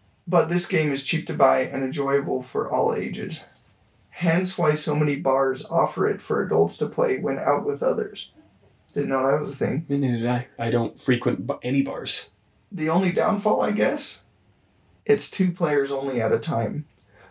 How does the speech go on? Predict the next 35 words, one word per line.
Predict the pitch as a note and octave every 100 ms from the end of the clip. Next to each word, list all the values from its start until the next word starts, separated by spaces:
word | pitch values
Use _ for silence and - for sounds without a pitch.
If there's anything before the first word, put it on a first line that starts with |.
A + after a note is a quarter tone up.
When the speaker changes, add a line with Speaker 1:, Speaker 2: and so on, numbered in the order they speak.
| _
Speaker 1:
Otherwise, | F3+ F#3+ F#3 E3+ E3+
I | C#3+
can't | C#3+ D#3 -
think | F3+ F#3
of | -
anything | - D3 - C#3
else | C#3 -
negative | C3+ E3+ - C#3+
about | - - -
it. | - _ _ _ _ _ _ _ _ _ _ _ _ _ _ _ _ _ - _ _ -
I | D3
think | A2+ B2+
all | D#3+ D3
of | C#3+
these | B2+
are | B2
from | B2+ A2
influencer | C3 C#3 C#3 C#3+ B2 B2+ - -
dot | - -
com. | - A#2+
Speaker 2:
Really? | A#2+ E3+ G3+ - -
Speaker 1:
Maybe | - -
we | C#3
should | - - F#3+ -
check | - -
that | - F#2+
out | -
sometime. | - G#3+ A2+ - - - -
Speaker 2:
Yeah. | C3 C3 C3
Um, | C3 B2+ B2 - _ _ _ _ - -
I'm | A#2 C3
gonna | C#3+
guess | C#3 C3+ - - - _ _ - - _ _ _
four | B2 B2+ B2
stars. | - - - - -